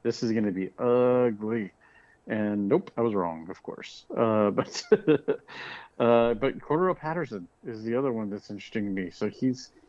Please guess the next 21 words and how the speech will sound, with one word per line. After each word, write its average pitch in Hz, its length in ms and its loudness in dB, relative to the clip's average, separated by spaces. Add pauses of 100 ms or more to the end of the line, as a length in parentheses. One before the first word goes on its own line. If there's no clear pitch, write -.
he, - 140 -8 (1040)
like, 135 180 4
I'll 131 100 0
see 160 200 -4
him 175 160 0
on 165 80 -2
certain 139 280 -2
plays, 156 400 2
and 135 80 -2
I'm 120 80 0
like, 113 200 -4
"Oh, 123 100 0
this 120 140 -4
dude's 113 200 -4
electric." 101 540 -4
And 110 120 -4
then 120 100 0
I 127 40 0
see 131 200 -2
him 131 120 4
on, 123 300 2